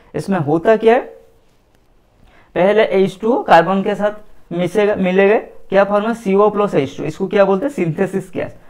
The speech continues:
Then एच टू ओ प्लस सीओ के साथ अगर मिलेंगे, सीओ टू प्लस एच टू, इसको क्या बोलते हैं, Water gas, ठीक है। Then two H two plus सी O, zinc, copper and oxide देंगे, सी एच थ्री ओ H।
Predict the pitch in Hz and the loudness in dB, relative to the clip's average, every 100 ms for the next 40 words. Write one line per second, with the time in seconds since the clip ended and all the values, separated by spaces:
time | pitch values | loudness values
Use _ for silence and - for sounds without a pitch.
0 | - 160 180 180 180 214 208 208 202 196 | -10 -4 0 0 0 -2 -2 -2 -4 -2
1 | 190 202 202 202 214 208 202 196 202 208 | 0 2 0 -2 -2 -2 -2 -2 -2 -4
2 | 226 214 180 196 190 220 185 180 151 135 | -4 -4 -2 0 0 -2 0 -2 -2 -4
3 | 147 160 190 185 190 185 180 - - - | -6 -6 -6 -2 -2 -2 -6 -10 -14 -18
4 | - 156 175 214 175 107 104 - _ _ | -2 2 4 2 0 -4 -10 -20 _ _
5 | _ 220 226 254 254 - - - 180 190 | _ -2 2 2 0 -18 -20 -6 -2 -2
6 | 190 196 208 208 233 220 214 202 - 202 | 0 4 4 2 0 0 0 -2 0 2
7 | 262 339 175 151 185 214 196 185 180 240 | 2 -2 -8 -4 -2 -2 2 2 4 0
8 | - - - - 175 185 180 196 196 185 | -2 -16 -20 -10 -2 2 2 2 0 2
9 | 202 233 190 180 185 190 196 151 117 - | 0 0 -2 -2 -2 2 2 2 0 -4